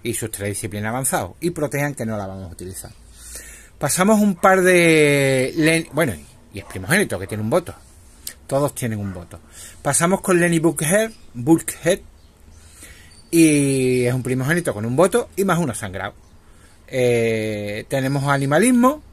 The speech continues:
avanzado y lo demás, pues, la potencia y un poco de ofuscación, que es lo que vamos a utilizar. Bueno, metemos un par de ellos y este vampiro, bueno, nos va a venir muy bien, pues, para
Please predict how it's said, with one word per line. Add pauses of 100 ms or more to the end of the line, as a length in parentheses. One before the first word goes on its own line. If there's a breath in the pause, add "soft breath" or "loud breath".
(180)
avanzado (260)
y
lo
demás,
pues,
la
potencia
y
un
poco
de
ofuscación, (300 soft breath)
que
es
lo
que
vamos
a
utilizar. (540 loud breath)
Bueno,
metemos
un
par
de
ellos
y
este
vampiro,
bueno, (140)
nos
va
a
venir
muy
bien,
pues,
para